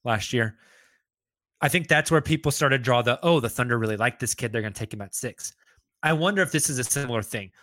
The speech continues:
where the Thunder liked Jaden Ivey last year, maybe at pick sixteen. The Thunder owned pick sixteen last year, right? They ended up trading off of it, uh, to get future assets. But I think the Thunder maybe liked Jaden Ivey last year.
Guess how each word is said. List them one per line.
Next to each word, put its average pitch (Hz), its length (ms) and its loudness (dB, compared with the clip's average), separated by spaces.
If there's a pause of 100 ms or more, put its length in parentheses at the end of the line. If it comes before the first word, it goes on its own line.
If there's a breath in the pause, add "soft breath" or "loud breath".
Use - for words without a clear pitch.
(100)
where 143 160 2
the 127 120 0
Thunder 170 420 0
liked 143 300 0
Jaden 127 400 -4
Ivey 113 460 -4 (180)
last 120 580 0
year, 110 300 0
maybe 147 260 2
at - 120 -6
pick 165 180 -2
sixteen. 151 520 -2
The 98 80 -4
Thunder 135 260 0
owned 135 160 -2
pick 143 160 -4
sixteen 147 420 -6
last 92 300 -12
year, - 160 -20 (180)
right? 127 240 -2
They 131 140 2
ended 120 160 0
up 123 100 -4
trading 120 320 -2
off 110 220 -2
of 113 100 -4
it, 131 160 0 (460 soft breath)
uh, 110 320 2 (100)
to 131 100 -6
get 117 280 -4
future 135 360 -2
assets. 104 500 -2 (1000)
But 160 140 4
I - 20 2
think 226 200 -2
the 208 100 0
Thunder 160 400 0
maybe 143 320 0
liked 127 340 -4
Jaden 120 300 -2
Ivey 104 260 -6
last 123 500 0
year. 107 340 -6